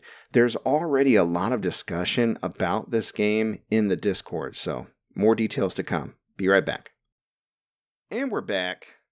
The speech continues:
The backlog game for next week is going to be Outriders. For those who don't remember what Outriders is, it was the online-only co-op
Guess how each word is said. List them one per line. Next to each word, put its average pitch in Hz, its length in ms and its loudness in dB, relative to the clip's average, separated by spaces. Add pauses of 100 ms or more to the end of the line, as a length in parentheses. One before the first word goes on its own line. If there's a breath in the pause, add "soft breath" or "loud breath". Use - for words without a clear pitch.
(320)
The 95 80 -14
backlog 143 600 -10
game 110 500 -8
for 104 160 -12
next 98 440 -10
week 90 340 -12 (300)
is 98 180 -8
going 123 380 -10
to 165 140 -18
be 80 500 -16 (440)
Outriders. 98 920 -12 (720)
For 107 100 -8
those 113 360 -6 (140)
who 104 300 -10
don't 98 240 -10
remember 95 340 -10
what 95 240 -14
Outriders 87 640 -12
is, 82 480 -10
it 95 120 -12
was 87 260 -10
the 90 240 -16
online-only 92 1200 -14 (180)
co-op 92 580 -14